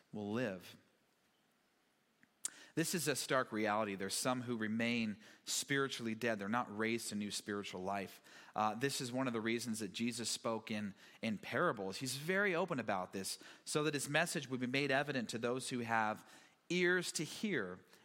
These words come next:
and would be hidden from those who did not. The teachers, the Pharisees. There will come a day, however, when all will hear the voice of Jesus and will rise from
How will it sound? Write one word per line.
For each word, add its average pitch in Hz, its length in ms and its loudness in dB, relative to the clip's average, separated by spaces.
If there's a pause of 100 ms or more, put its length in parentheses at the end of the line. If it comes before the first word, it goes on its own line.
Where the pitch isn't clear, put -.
and 120 140 -2
would 127 140 0
be 127 100 -2
hidden 143 360 -2
from 110 220 -2
those 107 300 -2
who 117 100 -4
did 104 200 -4
not. 117 460 -4 (1400)
The 104 80 -4
teachers, 143 800 -2
the - 60 -14
Pharisees. 120 880 -4 (960)
There 143 120 4
will 156 80 2
come 175 280 0
a 151 40 0
day, 147 220 2
however, 107 540 2
when 107 200 0 (140)
all 165 340 0
will 156 140 -2
hear 110 640 -2 (440)
the 104 60 -4
voice 123 560 -2
of 107 140 -6
Jesus 123 480 -2
and 104 260 -4
will 139 400 -2
rise 117 600 0
from 107 480 -2